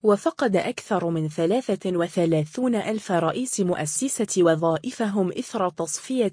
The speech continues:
شركاتهم، كما امتدت التداعيات إلى نحو ثمانون ألف موظف.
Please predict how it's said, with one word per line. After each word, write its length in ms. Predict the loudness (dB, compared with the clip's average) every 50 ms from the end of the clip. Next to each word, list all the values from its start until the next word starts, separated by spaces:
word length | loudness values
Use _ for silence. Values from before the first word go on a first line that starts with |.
| 0
شركاتهم، 1040 | -2 0 0 0 0 0 0 0 0 0 0 0 0 -2 0 2 0 0 0 -2 -4 -8 _ _ _
كما 220 | 0 2 2 4 2
امتدت 560 | 2 0 2 0 0 2 2 2 2 2 0
التداعيات 920 | -4 -2 -2 -2 0 0 0 -2 -2 -2 -2 0 2 2 2 0 0 0
إلى 440 | 0 0 2 2 2 2 2 2 2
نحو 340 | 0 -2 -4 -2 0 0
ثمانون 720 | 0 0 0 0 2 2 2 2 2 2 2 2 2 2 2
ألف 360 | 0 0 -2 -4 -2 0 2
موظف. 760 | 4 4 6 6 6 4 4 2 -2 -4 -4 -4 -6 -12 -20